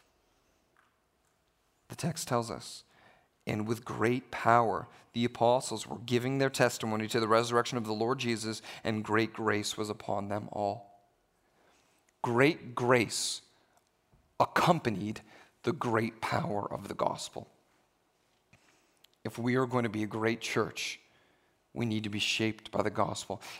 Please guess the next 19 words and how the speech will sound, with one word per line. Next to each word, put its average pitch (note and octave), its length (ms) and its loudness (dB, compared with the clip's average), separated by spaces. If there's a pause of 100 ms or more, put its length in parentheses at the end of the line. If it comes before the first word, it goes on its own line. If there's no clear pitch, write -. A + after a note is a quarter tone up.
(120)
And C3 140 2
it G2 80 -2
starts D#3 480 2
in A#2+ 60 -4
the A2 80 0
pulpit, B2 480 0 (600)
but A2+ 120 0
it - 80 -6
must A2+ 360 2
be - 60 -8
saturated G#2 880 0 (880)
within A2+ 240 -4
the G#2 60 2
hearts - 480 -4 (380)
of - 120 -2
all G2+ 160 2
the - 100 -4
people. - 400 -10 (2750)
But B2+ 460 4